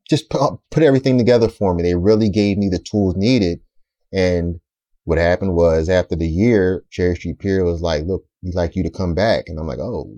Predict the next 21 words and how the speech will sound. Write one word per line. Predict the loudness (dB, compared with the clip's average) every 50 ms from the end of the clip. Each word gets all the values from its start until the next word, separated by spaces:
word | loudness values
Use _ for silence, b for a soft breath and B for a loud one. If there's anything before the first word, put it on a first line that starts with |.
| -14 -10
they | -6 -6 -6
changed | -6 -4 -4 -2 0 0 0 0
the | 0 0
whole | 2 2 4 4 4 4 2 0 -2 -4 _ _ _ _ _ _ -10
year | -6 0 2 4 4 6 4 4
thing. | 2 2 0 2 2 0 -2
And | -4 -4 -4 -6 -6 -8 _ -20 -20 _ _ -20 -20 _ _ _ _ _ _
what | -2 0 0
happened | 2 2 0 0 0 0 0 2
is | 2 2 2 0 -2 -4 -8 _ _ _ -20 -14 _ -6
as | -4 -4 -6
people, | -4 -2 -2 -2 -2 -2 -2
some | 0 0 0 0
people | 0 -4 -4 -2 -2 0 2
left, | 2 4 4 2 2 -2 _ -8
they | -8 -8
kept, | -8 -6 -4 -2 -2 -4 -4
s-, | -10 -18 -18 -12
some | -6 -4 -4 -4
people | -2 -4 -6 -6 -8 -10
stayed, | -6 -4 -2 0 0 -2 -2 -6 -8